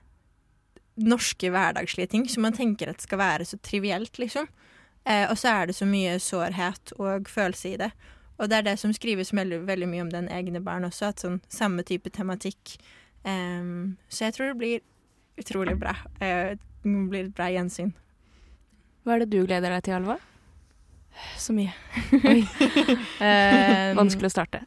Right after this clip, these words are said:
Speaker 3: ja, ja, og så jobber jeg jo i bokhandel, så jeg føler liksom, jeg får med meg hver gang det kommer en ny bok, og så elsker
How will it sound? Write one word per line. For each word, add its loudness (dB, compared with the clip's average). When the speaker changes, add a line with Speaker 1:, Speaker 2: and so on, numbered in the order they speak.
Speaker 3:
ja, 8
ja, 4
og 2
så 2
jobber 0
jeg 2
jo -2
i 0
bokhandel, -6
så -4
jeg -6
føler -4
liksom, -4
jeg -8
får 2
med 2
meg -6
hver -4
gang -4
det -8
kommer -6
en -2
ny -4
bok, -6
og -8
så -8
elsker -4